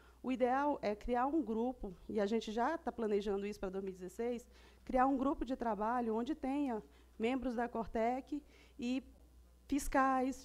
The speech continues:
gerentes de fiscalização, porque quem conhece o dia a dia, pra facilitar. E esse grupo de trabalho vai estudar o fluxo, vai estudar os trâmites. Eu recebo muita solicitação de inclusão de novos trâmites. "Ah, eu queria um trâmite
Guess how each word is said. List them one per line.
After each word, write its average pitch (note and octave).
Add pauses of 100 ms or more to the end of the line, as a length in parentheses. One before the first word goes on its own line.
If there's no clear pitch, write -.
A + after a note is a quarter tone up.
gerentes A#3+
de A3+
fiscalização, A3+
porque C#4
quem D4
conhece D4+
o C4
dia G3
a F#3+ (120)
dia, F3+ (460)
pra A#3
facilitar. C4+
E A#3
esse D4+
grupo C4+
de B3+
trabalho A#3+
vai A#3
estudar A3+
o -
fluxo, B3
vai G#3+
estudar G#3 (360)
os A#3+
trâmites. A3+
Eu C4+
recebo D4 (100)
muita F#4+
solicitação C4 (500)
de A#3+ (200)
inclusão C#4+
de D#4+
novos D4+
trâmites. F#3 (140)
"Ah, C#4
eu A#3
queria C4+
um D#4
trâmite D#4